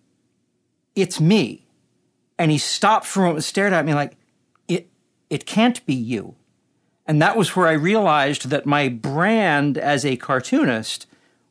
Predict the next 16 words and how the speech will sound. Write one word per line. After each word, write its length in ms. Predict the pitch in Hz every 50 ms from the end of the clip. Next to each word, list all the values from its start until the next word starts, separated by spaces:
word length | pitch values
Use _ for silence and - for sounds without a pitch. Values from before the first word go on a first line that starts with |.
| _
was 580 | 127 147 151 147 143 139 135 131 131 123 - - -
<laughs> 40 | -
incredibly 1300 | 190 190 196 190 170 - - - - - - 208 - - - 277 247 208 240 220 208 175 185 208 202 202
different 640 | 185 226 254 240 - - 175 147 127 123 131 - - - - - - _
from 320 | - - - 196 185 170 170
my 160 | 165 160 156
brand 680 | 139 123 160 175 202 226 226 208 170 160 147 147 131 -
as 260 | - 147 143 139 135
a 60 | 160
guy 320 | 131 143 139 139 143 143
who 180 | 139 151 156 139
is 140 | 139 131 -
talking 400 | - 180 180 180 175 175 160 143
to 100 | - 127
the 80 | 127
salespeople, 720 | 120 - 226 254 247 220 175 - - 147 123 - 120 107